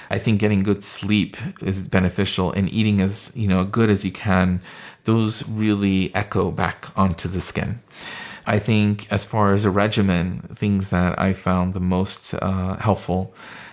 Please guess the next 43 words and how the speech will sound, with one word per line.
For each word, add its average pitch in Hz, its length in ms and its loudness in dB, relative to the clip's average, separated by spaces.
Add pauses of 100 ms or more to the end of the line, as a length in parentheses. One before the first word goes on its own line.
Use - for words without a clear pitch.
(100)
is 90 680 4
always, 95 460 2
you 101 80 0
know, 92 80 2
sunscreen 113 600 2
to - 80 -4
protect - 440 -2
yourself 95 480 2
against 95 280 2
the - 60 0
ultraviolet 92 560 0
rays 92 500 0 (500)
that 92 380 0
could 95 200 0
damage 92 400 2
your 90 100 -2
collagen. 87 640 0 (600)
Having 104 260 2
a 92 40 2
good 98 320 0
moisturizer 98 640 2
that - 200 -2
you - 80 -6
like, 180 200 -4
and 180 80 0
there's 202 160 0
a 208 40 2
lot 202 240 0
of 180 80 -2
'em 98 140 0
out - 180 -2
there. - 240 -10
You 117 100 0
know, 117 80 2
you 117 180 2
could 185 220 0
spend 151 260 0
a 107 60 4
hundred 98 260 4
fifty 95 300 -2
dollars 65 400 2
on 69 120 -4
one. 131 300 0